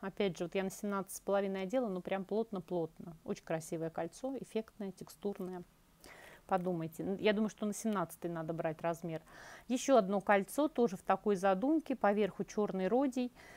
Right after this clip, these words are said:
И видите, легкость вот этого изгиба сереб-, серебра, позолота сверху, и по бокам в торце вставлена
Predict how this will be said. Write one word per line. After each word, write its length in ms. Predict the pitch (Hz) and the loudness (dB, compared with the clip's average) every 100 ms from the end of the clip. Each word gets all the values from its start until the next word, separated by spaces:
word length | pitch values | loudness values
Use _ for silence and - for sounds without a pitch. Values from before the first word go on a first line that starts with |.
| - - - - | -20 -20 -14 -4
И 180 | 214 | -2
видите, 400 | 208 233 226 202 | 0 0 -2 2
легкость 400 | 208 220 - 202 | 4 4 2 -6
вот 140 | 185 180 | -2 -2
этого 260 | 185 190 | 0 2
изгиба 340 | 185 170 180 170 | 2 2 0 0
сереб-, 480 | - 185 180 - - | 0 -2 -2 -4 -6
серебра, 680 | - 196 175 214 254 294 294 - | -2 -2 2 2 4 0 -4 -6
позолота 480 | 170 185 233 262 | 2 4 2 0
сверху, 480 | 233 - 208 196 208 | -4 0 0 0 2
и 80 | 190 | 2
по 140 | - | 2
бокам 400 | 180 180 - 240 | 0 0 2 0
в 60 | 233 | 2
торце 580 | 190 185 - 220 240 226 | 0 0 -2 -2 -2 -6
вставлена 720 | - - 190 202 196 190 | -6 0 0 0 -4 -4